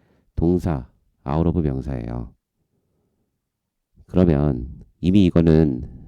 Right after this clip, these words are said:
능동으로서 이런 형태가 되는 거예요. 그렇다면 be run out of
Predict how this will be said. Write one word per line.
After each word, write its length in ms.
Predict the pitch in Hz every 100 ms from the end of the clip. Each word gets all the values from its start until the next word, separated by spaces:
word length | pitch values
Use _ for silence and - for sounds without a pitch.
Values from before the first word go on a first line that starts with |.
| - - - _ _ _ _ _ _ _ _ _ _
능동으로서 1200 | - 87 98 107 104 95 87 - 90 87 85 80 67
이런 340 | 69 80 76
형태가 380 | 87 101 - 90
되는 220 | 78 67
거예요. 400 | 65 57 57 58 - - - - - _ _ _ _ _ _ _ _ _ _ _
그렇다면 800 | - 85 - 80 82 65 80 - -
be 420 | 85 85 71 64
run 640 | - 78 78 64 60 - - - -
out 280 | 73 76 - _ _
of 380 | 71 71 73 64